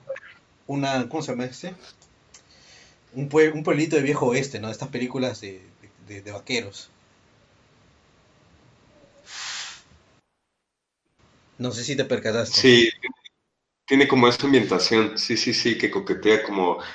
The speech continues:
Speaker 2: Eh, es que es como la vida rural, pero a la vez son forajidos, o sea, serían tal cual vaqueros de la modernidad, ¿no? Vaqueros de los ochentas.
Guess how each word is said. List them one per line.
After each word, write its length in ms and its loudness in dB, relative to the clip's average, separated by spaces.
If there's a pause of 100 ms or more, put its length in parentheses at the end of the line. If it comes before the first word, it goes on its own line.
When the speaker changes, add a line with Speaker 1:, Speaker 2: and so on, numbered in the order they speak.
Speaker 2:
Eh, 220 4
es 160 4
que 100 6
es 120 4
como 240 4
la 140 4
vida 220 6
rural, 560 4
pero 140 0
a 40 2
la 120 2
vez 120 0
son 180 -2
forajidos, 760 0
o 60 0
sea, 140 -4
serían 380 0
tal 180 -2
cual 220 6
vaqueros 460 2
de 80 0
la 80 2
modernidad, 720 -2
¿no? 280 -6
Vaqueros 480 -8
de 60 -14
los 200 -10
ochentas. 640 -12